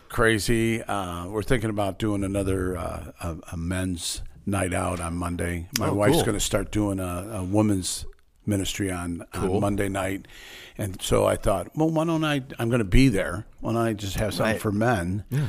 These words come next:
Speaker 1: in the other room, and we'll maybe have wings."
Speaker 2: Ooh, heck yeah. That sounds amazing. Even, that's the great way to get people in the door is be like, "Hey,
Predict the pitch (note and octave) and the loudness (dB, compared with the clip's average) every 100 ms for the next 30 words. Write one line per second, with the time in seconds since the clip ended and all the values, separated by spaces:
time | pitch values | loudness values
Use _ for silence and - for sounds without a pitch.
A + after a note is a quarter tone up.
0 | - - - G#2+ A2 G#2+ G2 A2 A#2+ A2 | -4 -8 0 4 6 6 4 2 2 2
1 | G2 G2 F#2+ F#2+ F#2+ - G#2 G2 F#2 G#2 | 0 -2 -2 -4 -6 -4 0 2 2 2
2 | F#2 G2+ G#2 D2+ - - - - - C#3+ | 2 4 4 2 -4 -6 -8 -14 2 6
3 | D3 G2+ F2+ - - A#2+ - F2+ G#2 - | 8 6 0 -6 -6 -6 -6 -10 -10 -6
4 | G#2+ C3+ A2 F2+ - G#2+ A2 - - - | -4 -2 -4 -6 -8 -6 -6 -8 -16 -12
5 | - F3+ E3 C#3 C3 F3+ - C3 A2+ A#2+ | 2 4 4 6 8 8 8 4 6 8
6 | B2 A#2+ A2+ G#2 B2+ A#2+ A#2 G#2+ - - | 8 6 4 4 2 4 6 6 2 -20
7 | - - A#2+ A2+ G2+ G#2+ A#2 A2 A2 G#2+ | -8 2 4 6 8 8 8 6 4 4
8 | G#2 D3+ A#2 | 6 6 6